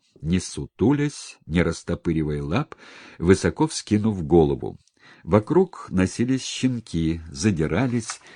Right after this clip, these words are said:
тыкались в него мордашками, но Рекс не обращал на них никакого внимания и вопрошающе смотрел на хозяина. Все так и ахнули.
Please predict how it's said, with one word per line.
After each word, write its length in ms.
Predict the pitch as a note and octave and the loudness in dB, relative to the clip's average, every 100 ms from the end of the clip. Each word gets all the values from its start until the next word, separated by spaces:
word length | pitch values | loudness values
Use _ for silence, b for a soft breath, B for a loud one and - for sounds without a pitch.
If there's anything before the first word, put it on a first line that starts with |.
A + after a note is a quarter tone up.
| B B - | B B 4
тыкались 560 | D3 D#3 B2+ A2+ - | 4 6 4 2 0
в 60 | G2 | 0
него 360 | G2+ G2 G2+ - | 2 6 4 4
мордашками, 840 | F2+ E2+ D2 D2 D3+ - - C3 A#2+ | 2 2 0 -2 -2 -2 -4 0 2
но 160 | F#2+ | 2
Рекс 320 | G2 C3+ - | 2 -2 -4
не 80 | A2 | -2
обращал 440 | F#2+ F#2 - A2+ G2+ | 0 -2 0 -2 0
на 120 | F#2+ | 0
них 240 | G2 - | -2 -2
никакого 540 | F#2 - F2+ G#2 F#2+ F#2 | -4 -2 -2 0 0 0
внимания 720 | F#2+ G2+ A2 F2+ C#2 B1 - B B _ | -2 0 0 0 -2 -8 -10 B B _
и 220 | F#2 G2 | 4 4
вопрошающе 1040 | E2 F2 - C#2+ C#2+ - G2+ C3+ C3+ - A#2+ | 4 2 2 -6 -6 -2 0 0 -4 -4 -4
смотрел 680 | - - D#2 - D2 E2 G2 | -4 -4 -4 -4 -4 -2 -2
на 180 | E2+ | -4
хозяина. 680 | - D#2+ C#2 C2+ B1 A#1+ A#1+ - b b b b b _ | -4 -6 -6 -8 -10 -12 -14 -18 b b b b b _
Все 380 | - - C3+ E3+ | -6 2 4 4
так 340 | D3+ C#3+ - | 2 -2 0
и 180 | A#2 - | 2 2
ахнули. 760 | E2+ E2+ E2 - D2 C#2+ C#2 | 2 2 0 -2 -2 -2 -4